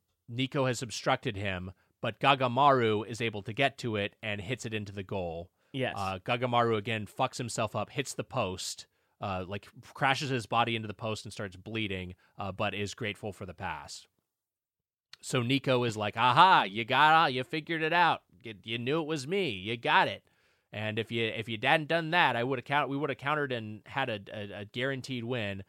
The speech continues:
Speaker 1: And Isagi is like, "No, we're gonna shut you down and we're gonna win." Um, and Nico says that, you know, uh, they got the same, we got the same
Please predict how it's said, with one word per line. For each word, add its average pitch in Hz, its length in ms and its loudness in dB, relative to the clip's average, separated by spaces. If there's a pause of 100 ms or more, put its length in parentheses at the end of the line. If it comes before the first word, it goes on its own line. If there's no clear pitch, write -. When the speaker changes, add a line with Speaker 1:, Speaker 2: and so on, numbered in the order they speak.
(340)
Speaker 1:
And 113 80 -6
Isagi 117 360 0
is 110 100 -6
like, 107 140 -4
"No, 120 160 0
we're 117 100 0
gonna 110 120 -6
shut 131 220 -4
you 120 100 -6
down 107 240 -2
and 104 100 -6
we're 104 60 -8
gonna 104 140 -6
win." 95 320 -6 (520)
Um, 98 360 -2
and 107 200 -6
Nico 117 340 -2
says 104 400 -4
that, 101 200 -8
you 107 80 -8
know, 92 320 -6 (680)
uh, 95 140 -6
they 110 160 -4
got 117 140 -2
the 117 80 -12
same, 123 300 0
we 131 100 -2
got - 80 -2
the 113 60 -10
same 127 280 -2